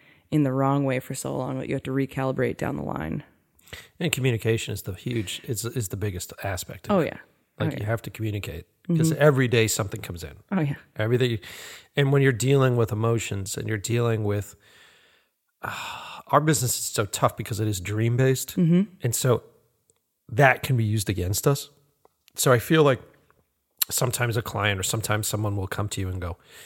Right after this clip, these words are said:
Speaker 2: "This is the experience of a lifetime. This is what it's gonna take for you." And if you're younger in it, you sort of take these and go, "This is my chance. This is my fucking shot. I gotta do this." So you're putting all that emotional weight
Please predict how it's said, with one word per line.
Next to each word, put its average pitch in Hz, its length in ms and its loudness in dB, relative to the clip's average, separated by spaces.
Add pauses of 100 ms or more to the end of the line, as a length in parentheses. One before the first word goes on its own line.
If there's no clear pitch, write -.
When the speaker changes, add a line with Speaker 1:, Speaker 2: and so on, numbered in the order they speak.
(180)
Speaker 2:
"This 107 140 -4
is 107 120 -4
the 101 60 -4
experience 90 400 -4
of - 80 -12
a - 20 -8
lifetime. 78 460 -10
This 95 140 -6
is 92 180 -8
what 85 120 -10
it's - 100 -6
gonna 85 200 -10
take 90 260 -8
for - 120 -18
you." 95 180 -12 (840)
And 123 220 -2
if - 260 -6 (200)
you're 117 180 0
younger 131 420 4
in 104 120 4
it, 92 100 -4
you 104 160 -2
sort 107 200 -2
of 95 80 -10
take 107 220 -2
these 98 180 -6
and 92 100 -6
go, 87 200 -6
"This 104 180 -2
is - 100 -8
my 95 100 -4
chance. 98 300 -8
This 110 140 -6
is - 60 -10
my 110 120 -8
fucking 110 340 -2
shot. 98 360 -4 (360)
I 110 60 0
gotta 98 180 -2
do 131 240 -2
this." 101 220 -2
So - 120 -6
you're 110 120 -4
putting 160 580 2
all 113 280 -2
that 110 240 -2
emotional 123 840 0 (520)
weight 113 640 -2